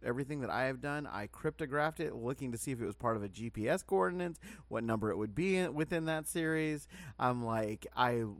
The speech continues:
went and thought, okay, we started going down businesses and locations, was Dis-, Davy Dogwood Park. I'm like, so I'm like, that's kind of where I'm leaning right now. It's a nice big park to be able to hide things. I go, but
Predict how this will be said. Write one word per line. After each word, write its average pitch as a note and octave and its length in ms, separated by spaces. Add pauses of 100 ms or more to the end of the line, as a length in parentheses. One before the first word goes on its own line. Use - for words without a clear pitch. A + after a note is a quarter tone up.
(140)
went A#2 200
and A#2 100
thought, A2 260
okay, B2 320
we B2 280
started A#2 200
going G#2+ 220
down G#2 180
businesses F3 480
and B2 80
locations, E3 560
was G#2 180
Dis-, A2 320
Davy A#2+ 300
Dogwood G#2+ 480
Park. E3+ 420 (480)
I'm C#3 160
like, A2+ 320
so A2 560
I'm A2+ 220
like, G#2+ 240
that's G#2+ 300
kind C3 240
of A2+ 100
where A#2+ 140
I'm A#2 100
leaning A#2+ 220
right G#2+ 180
now. D3 220
It's C#3 100
a A2 40
nice G#2 200
big G#2 180
park G#2+ 260
to A2+ 40
be A2 60
able G2+ 100
to G#2 80
hide E3+ 320
things. E3+ 320
I C3+ 80
go, G3+ 180
but G2 340